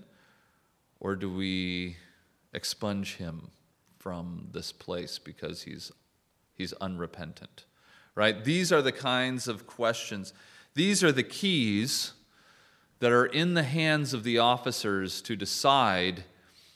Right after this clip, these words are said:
when sin is to be dealt with in-house or sin needs to be expunged from the congregation. Does that make sense?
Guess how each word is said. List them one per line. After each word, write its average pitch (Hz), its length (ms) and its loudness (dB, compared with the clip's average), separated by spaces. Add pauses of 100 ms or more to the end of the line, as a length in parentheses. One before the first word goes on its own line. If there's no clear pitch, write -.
(340)
when 139 680 2
sin 156 540 0
is 123 600 0
to 127 200 -4
be 110 220 -4
dealt 120 380 2
with 127 420 -2
in-house 135 800 0 (720)
or 117 180 4
sin 135 460 0
needs 120 340 -2
to 120 140 -4
be 107 360 -4
expunged 107 800 -4
from 92 380 -6
the 87 80 -6
congregation. 82 840 -10 (1300)
Does - 80 -20
that - 180 -12
make 104 160 -6
sense? 110 540 -4